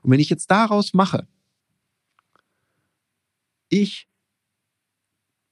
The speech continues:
muss noch mehr Gas geben, ich habe denjenigen noch nicht überzeugt", dann bin ich drüber.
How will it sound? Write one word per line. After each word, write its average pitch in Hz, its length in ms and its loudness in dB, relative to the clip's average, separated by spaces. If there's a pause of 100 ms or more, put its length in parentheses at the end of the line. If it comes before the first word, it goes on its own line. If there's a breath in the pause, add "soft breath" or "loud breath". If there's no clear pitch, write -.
muss 151 220 2
noch 160 280 0
mehr 143 320 2
Gas 139 340 0
geben, 117 320 2
ich - 120 -4
habe 131 180 -4
denjenigen 135 400 0
noch 120 140 -2
nicht 135 320 -2
überzeugt", 123 560 -2
dann 107 100 -6
bin 151 140 0
ich 156 180 -6
drüber. 185 560 0